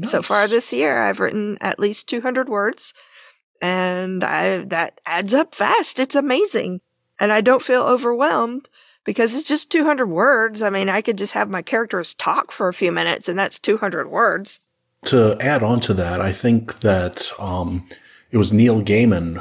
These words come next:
Speaker 2: who said that he wrote Coraline in fifty words per day.
Speaker 1: Wow.
Speaker 2: So
Speaker 1: You could write fifty words per day by accident.
Speaker 2: You can, yes.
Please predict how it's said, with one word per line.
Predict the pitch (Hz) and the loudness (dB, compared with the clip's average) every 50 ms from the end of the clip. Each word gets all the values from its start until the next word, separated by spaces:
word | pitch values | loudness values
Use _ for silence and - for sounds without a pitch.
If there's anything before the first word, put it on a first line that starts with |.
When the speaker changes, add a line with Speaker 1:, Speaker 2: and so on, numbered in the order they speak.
| - - | -4 0
Speaker 2:
who | 110 104 98 95 90 92 90 | 2 4 4 4 2 0 -2
said | - - - - 113 101 95 95 92 87 87 85 87 95 92 - - _ _ _ _ _ _ _ _ | -2 -4 0 2 4 4 4 4 2 0 0 -2 -4 -6 -8 -10 -14 _ _ _ _ _ _ _ _
that | 113 104 98 110 98 90 90 - - - | -8 -2 2 2 2 2 2 -2 -4 -2
he | - 123 110 104 | 2 2 2 4
wrote | 104 113 104 101 95 - - | 4 4 4 4 4 2 -2
Coraline | - - 135 135 135 123 107 98 90 90 90 87 87 87 95 92 - - | 0 2 4 4 6 4 4 4 2 2 0 -2 -2 -4 -6 -6 -4 0
in | 110 107 104 101 101 101 101 98 98 95 98 98 95 - - - | 2 4 4 4 4 2 2 2 0 0 0 -2 -4 -6 0 2
fifty | 139 123 - - 127 107 | 2 2 4 4 2 4
words | 98 104 101 92 - | 4 4 2 2 0
per | - - 95 | -2 -2 0
day. | 87 85 - - - - - _ _ _ _ _ _ _ _ _ | 0 0 -2 -4 -8 -16 -20 _ _ _ _ _ _ _ _ _
Speaker 1:
Wow. | - 127 151 156 160 190 190 180 175 175 170 170 175 170 165 160 151 151 156 156 - _ _ _ - | -8 -4 -4 -2 0 0 0 0 0 0 0 0 0 0 0 -2 -4 -4 -6 -10 -12 _ _ _ 0
Speaker 2:
So | - 117 104 98 95 95 92 90 85 - _ _ _ _ | 2 4 4 6 4 4 2 0 -2 -6 _ _ _ _
Speaker 1:
You | 202 277 359 | 2 2 4
could | - 494 302 | 6 4 4
write | 220 208 226 - - | 4 2 0 0 0
fifty | - 254 - - 247 | 0 -2 0 0 0
words | 208 190 214 240 - | 2 2 2 2 0
per | - - 220 | 0 -2 0
day | 185 220 294 | 4 4 4
by | 349 285 202 185 - | 4 2 0 -2 -2
accident. | - 185 202 320 - - 370 247 214 - 143 147 151 - _ _ | -2 -4 -4 -2 -2 -2 -2 -2 -2 -6 -8 -10 -12 -14 _ _
Speaker 2:
You | - 123 123 127 135 131 | -12 -8 -2 -2 0 0
can, | 131 - - 139 127 - | 0 0 2 2 2 2
yes. | 117 110 104 101 - - - - - 240 | 0 0 2 2 0 0 -4 -2 -2 -2